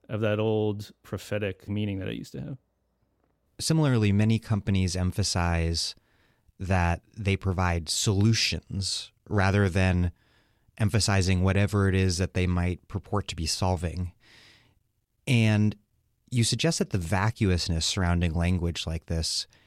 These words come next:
Speaker 2: is rooted often in its appeal to the supposedly value-neutral quality of technology. It explains solutions in particular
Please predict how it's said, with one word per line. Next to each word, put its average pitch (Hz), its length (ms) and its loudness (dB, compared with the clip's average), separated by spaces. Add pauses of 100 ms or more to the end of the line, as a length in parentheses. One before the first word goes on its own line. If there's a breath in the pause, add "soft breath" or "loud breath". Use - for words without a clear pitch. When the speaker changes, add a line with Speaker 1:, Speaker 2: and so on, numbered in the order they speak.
(420 soft breath)
Speaker 2:
is 101 180 2
rooted 120 440 2 (560)
often 101 320 2
in 92 160 4 (200)
its - 220 -2
appeal 98 480 0
to 90 600 0 (600 soft breath)
the 104 100 2
supposedly 107 540 2
value-neutral 90 800 2
quality 85 500 -2
of 80 120 -4
technology. 82 880 -4 (520 soft breath)
It 117 140 -2 (220)
explains 160 560 0
solutions 95 1080 0 (140)
in 98 140 2
particular 95 840 -4